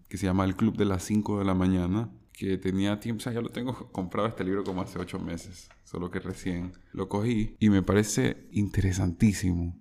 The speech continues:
De hecho, por eso estoy haciendo este episodio. Ahorita son las cinco y cuarto, estaba preparando el, la estación de grabación, por así decirlo, y realmente el libro no consiste en hacer este tipo de cosas a las cinco de la mañana, pero quería hacerlo, me levanté y dije, "Bueno, ahorita lo voy a hacer". En fin,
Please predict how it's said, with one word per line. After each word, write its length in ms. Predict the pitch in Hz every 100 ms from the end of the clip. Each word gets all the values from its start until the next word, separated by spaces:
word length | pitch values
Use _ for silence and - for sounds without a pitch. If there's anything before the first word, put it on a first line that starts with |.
| - -
De 80 |
hecho, 180 | 101 107
por 140 | 98 101
eso 120 | 101
estoy 220 | 95 98
haciendo 440 | 92 98 95 95
este 680 | 95 - - - 62 107 - -
episodio. 680 | 101 95 - 90 - - - - -
Ahorita 540 | 110 123 117 - 104
son 420 | - 95 92 92 -
las 480 | 92 82 92 - -
cinco 460 | - 110 113 - 107
y 60 |
cuarto, 500 | 104 117 95 104 - -
estaba 340 | - 104 98
preparando 1040 | 104 - 95 95 98 101 92 85 98 - - -
el, 240 | 90 - -
la 80 |
estación 560 | - - 90 107 92 90
de 80 | 92
grabación, 560 | 92 90 87 101 87
por 160 | 85 90
así 160 | 90 92
decirlo, 500 | 95 113 98 98 101 - -
y 280 | 95 - - -
realmente 840 | 101 107 113 143 151 165 160 135
el 80 | 101
libro 200 | 107 117
no 140 | 107
consiste 500 | - 98 95 104 -
en 80 | 92
hacer 180 | 92 95
este 200 | 95 90
tipo 260 | 95 87 87
de 100 | 82
cosas 300 | 95 - 85
a 20 |
las 160 | 85
cinco 340 | 82 101 95 85
de 60 |
la 140 | 90 87
mañana, 640 | 87 101 87 85 - - -
pero 1080 | 107 101 98 95 90 85 78 - - - -
quería 220 | 101 127
hacerlo, 340 | 127 123 92
me 80 | 92
levanté 300 | 90 92 113
y 20 |
dije, 140 | 127 120
"Bueno, 220 | 107 92
ahorita 220 | 95 110
lo 100 | 95
voy 120 | 92
a 60 | 92
hacer". 400 | - - - -
En 80 | -
fin, 320 | 101 87 -